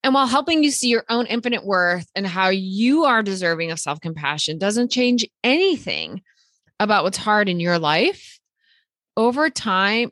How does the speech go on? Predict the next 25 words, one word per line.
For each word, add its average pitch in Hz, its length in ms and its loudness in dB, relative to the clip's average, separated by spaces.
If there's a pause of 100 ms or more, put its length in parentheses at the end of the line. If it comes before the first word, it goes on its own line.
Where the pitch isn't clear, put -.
it 233 100 -2
will 262 160 0
help 208 300 -2
you 226 140 0
ride 190 280 0
the 196 140 0
roller 165 240 0
coaster 262 420 -2
of 202 160 -2
hard 214 500 2 (360)
a 214 100 -2
little 214 720 0
more 175 520 -2
smoothly. 151 760 -6 (1400)
So 196 400 0
that's 196 320 0
what 220 100 0
I 214 120 2
do. 160 480 -2 (560)
I 202 100 0
try 208 300 0
to 247 80 2
show 214 360 2
up 208 300 2
and 170 360 -2